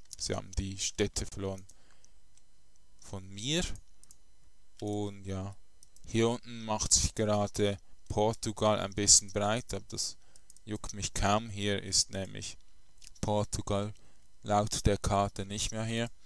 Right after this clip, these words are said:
Also sind sie nur noch hier unten und da sind wirklich nur winzige Städtchen da.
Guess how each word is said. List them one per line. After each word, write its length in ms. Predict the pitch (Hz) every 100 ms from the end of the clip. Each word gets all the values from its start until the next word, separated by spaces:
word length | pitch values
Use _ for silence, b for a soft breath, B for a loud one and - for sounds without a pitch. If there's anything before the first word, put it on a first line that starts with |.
| B B -
Also 160 | 95
sind 120 | 95
sie 160 | - 107
nur 160 | 101 104
noch 160 | 101
hier 180 | 104 101
unten 260 | 104 - 104
und 320 | 98 - -
da 160 | 101 98
sind 240 | 101 95
wirklich 340 | 104 104 107 98
nur 320 | 104 104 101 b b b b - - -
winzige 720 | 113 - 113 120 - - 113
Städtchen 560 | - 110 101 - 101 98
da. 320 | 101 104 98